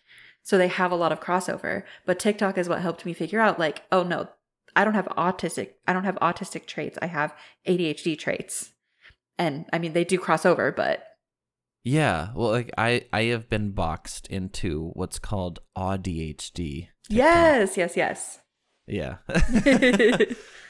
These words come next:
Speaker 2: And I, I will say that, like, I, in my personal discoveries of, or journey, not discoveries, I guess, journey of, of learning about myself and potentially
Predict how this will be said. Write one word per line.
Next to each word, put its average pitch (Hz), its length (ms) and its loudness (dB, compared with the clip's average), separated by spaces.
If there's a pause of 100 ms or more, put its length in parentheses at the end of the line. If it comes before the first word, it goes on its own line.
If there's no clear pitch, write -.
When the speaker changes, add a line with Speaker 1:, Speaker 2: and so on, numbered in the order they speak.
(360)
Speaker 2:
And 117 120 2
I, 117 180 2
I 120 40 4
will 120 200 4
say 107 360 2
that, 95 400 0
like, - 160 -4
I, 92 220 -4 (520)
in 104 160 -2
my 92 340 -4 (200)
personal 90 640 0 (160)
discoveries 82 800 -10
of, 78 480 -12
or 90 160 -2
journey, 95 380 -2
not 90 180 -8
discoveries, 82 420 -10
I 82 60 -10
guess, 80 240 -14
journey 92 440 -6
of, 82 300 -12 (680)
of 95 220 0
learning 90 220 -2
about 87 240 -4
myself 85 580 -4
and 85 260 -6
potentially 82 760 2